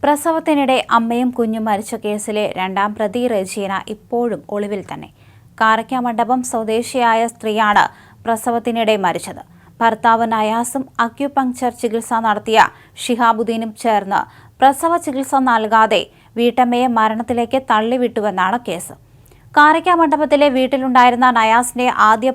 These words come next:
ഭാര്യ റജീന ആശുപത്രിയിലേക്ക് കൊണ്ടുപോകുന്നത് തടഞ്ഞുവെന്ന് പോലീസ് പറഞ്ഞു. ചോദ്യം ചെയ്യലിന് ശേഷം പൂന്തുറയിലെ സ്വന്തം വീട്ടിൽ നിന്നും റജീന ഒളിവിൽ പോയി. പ്രതിയെ ഒളിവിൽ പാർപ്പിച്ച ചിലരെക്കുറിച്ച് പോലീസിന് വിവരം കിട്ടിയിട്ടുണ്ട്. അറസ്റ്റിലായ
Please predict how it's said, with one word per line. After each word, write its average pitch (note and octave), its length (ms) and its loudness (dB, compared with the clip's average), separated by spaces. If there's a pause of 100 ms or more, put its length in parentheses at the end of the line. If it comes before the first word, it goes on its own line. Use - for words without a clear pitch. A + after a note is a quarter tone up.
ഭാര്യ A#3 380 2
റജീന G#3+ 340 -2 (560)
ആശുപത്രിയിലേക്ക് B3+ 800 0 (100)
കൊണ്ടുപോകുന്നത് A#3 720 0 (140)
തടഞ്ഞുവെന്ന് A#3 720 2
പോലീസ് A3 460 -2
പറഞ്ഞു. E3 280 -4 (580)
ചോദ്യം E4+ 400 4
ചെയ്യലിന് D#4+ 360 2
ശേഷം D4+ 400 0
പൂന്തുറയിലെ C4+ 540 2 (100)
സ്വന്തം B3+ 360 2
വീട്ടിൽ B3+ 280 0
നിന്നും A#3 300 -2
റജീന A3+ 340 -2 (220)
ഒളിവിൽ A3+ 360 -2
പോയി. F3+ 180 -6 (420)
പ്രതിയെ A#3 300 4 (160)
ഒളിവിൽ A#3+ 340 0
പാർപ്പിച്ച A#3+ 420 -2 (220)
ചിലരെക്കുറിച്ച് A#3 720 0 (120)
പോലീസിന് A#3 500 0 (420)
വിവരം B3 300 4 (100)
കിട്ടിയിട്ടുണ്ട്. F#3+ 520 -6 (480)
അറസ്റ്റിലായ E4+ 480 4